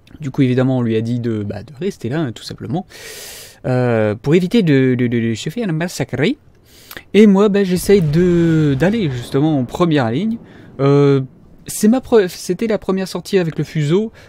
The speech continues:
alors je ne savais pas, enfin je ne sais toujours pas parce qu'en fait, euh, bah, c'est la seule fois où je l'ai sorti. <laughs> Euh, au moment où je fais cette vidéo, c'est, je l'ai pas encore ressorti en fait. Du coup, je vais,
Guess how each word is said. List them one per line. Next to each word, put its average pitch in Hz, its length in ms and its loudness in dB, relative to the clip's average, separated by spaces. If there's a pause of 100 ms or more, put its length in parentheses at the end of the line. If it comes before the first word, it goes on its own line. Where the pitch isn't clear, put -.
(100)
alors 135 240 2
je 139 540 -2
ne 147 340 -2
savais 135 560 -2
pas, 156 300 -2
enfin 120 260 -8
je 104 160 -10
ne 104 300 -8
sais 143 180 -6
toujours 147 200 -4
pas 139 160 -2
parce 160 160 -6
qu'en 120 120 -8
fait, - 340 -8
euh, 113 600 -6
bah, 107 180 -8
c'est - 140 -8
la 220 80 0
seule 226 160 -2
fois 240 140 -2
où 220 40 2
je 202 80 -2
l'ai 208 60 0
sorti. - 480 -6 (280)
<laughs> - 680 -16
Euh, 139 200 -2
au 143 200 0
moment 165 320 2
où 135 120 0
je - 80 -8
fais 143 140 -4
cette 131 160 -4
vidéo, 131 240 -4
c'est, 123 540 -6
je 117 100 -8
l'ai 123 80 -2
pas 170 140 -6
encore 156 180 -6
ressorti 143 400 -6
en 104 60 -12
fait. - 180 -18 (800)
Du 135 160 -2
coup, 220 180 4
je 143 800 2
vais, 151 460 -2